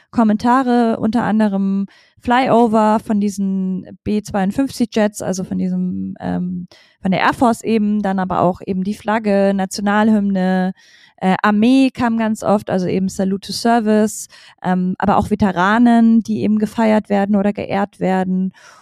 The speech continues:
Und ein Kommentar, den, der mich ein bisschen überrascht hat, aber eher positiv, war eben auch Taking a Knee, also Colin Kaepernick, die ganze, dieser ganze Skandal vor einigen Jahren, ähm, da werde ich auch noch mal drauf zu sprechen kommen. Aber ich würd sagen,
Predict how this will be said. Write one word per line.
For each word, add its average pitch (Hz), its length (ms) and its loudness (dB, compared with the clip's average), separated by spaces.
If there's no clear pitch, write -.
Und 440 320 0
ein 254 300 0
Kommentar, 240 480 2
den, 226 260 -2
der 240 140 -2
mich 226 140 2
ein - 40 -20
bisschen 302 220 -2
überrascht 247 420 0
hat, 240 180 -4
aber 196 200 -2
eher 175 160 2
positiv, 247 600 -4
war 208 100 2
eben 202 240 0
auch 196 180 2
Taking 214 400 0
a 190 60 0
Knee, 269 280 2
also 202 360 0
Colin 202 280 0
Kaepernick, 240 520 0
die 202 100 -6
ganze, 202 540 2
dieser 196 260 0
ganze 202 400 -4
Skandal 196 640 0
vor - 160 -6
einigen 190 340 -2
Jahren, 185 460 0
ähm, 190 380 0
da 180 120 -4
werde 175 140 0
ich 180 120 -2
auch 180 140 0
noch 190 140 0
mal 180 160 0
drauf - 260 -10
zu 175 300 -2
sprechen 180 540 -4
kommen. 170 420 -2
Aber 185 160 -8
ich 190 120 -10
würd 180 100 -16
sagen, 180 320 -6